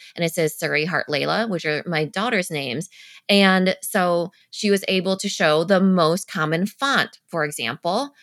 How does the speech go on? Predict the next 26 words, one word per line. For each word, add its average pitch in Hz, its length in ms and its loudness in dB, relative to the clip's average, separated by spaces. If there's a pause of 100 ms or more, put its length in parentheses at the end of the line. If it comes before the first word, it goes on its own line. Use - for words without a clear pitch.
(260)
and 175 380 2
show 175 360 0
that 175 220 -2
this 160 220 -2
is 165 100 -8
what 185 120 0
it 220 100 0
is. 208 180 0
Or 160 80 -2
maybe 175 360 0
it 202 80 0
is 254 180 -4
a 320 60 -6
mama 147 340 0
one, 143 220 -2
like 143 160 -4
you 143 80 -6
said, 147 260 -2
and 151 180 -2
that 147 60 -6
she - 140 -12
could 170 160 -2
build 156 200 -2
stock - 440 -6
on 127 140 -4
that. 87 260 -2